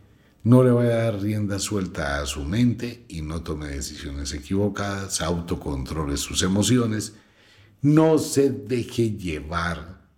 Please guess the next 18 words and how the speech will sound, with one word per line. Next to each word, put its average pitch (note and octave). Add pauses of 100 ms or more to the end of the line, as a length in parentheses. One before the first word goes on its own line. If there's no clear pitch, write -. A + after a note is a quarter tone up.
(140)
porque D#2+
está G2
magnificando A#2
absolutamente G2+
todo F2 (560)
y F#2+
es G2+
totalmente E2
innecesario. C#2+ (680)
Las -
cosas B2
pueden G#2+
cambiar D2+
de D#2
un D#2
momento D2+
para D2+
otro. G2